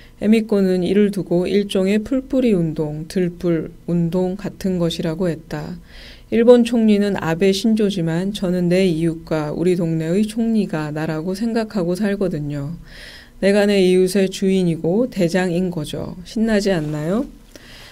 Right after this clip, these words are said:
에미코는 이렇게 평생 모으고 번 돈을 이웃에게 아낌없이 투자해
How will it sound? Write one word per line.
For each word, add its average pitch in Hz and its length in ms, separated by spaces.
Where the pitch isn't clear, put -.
에미코는 247 440
이렇게 190 340
평생 247 540
모으고 165 560
번 180 240
돈을 175 360
이웃에게 170 680
아낌없이 180 760
투자해 202 800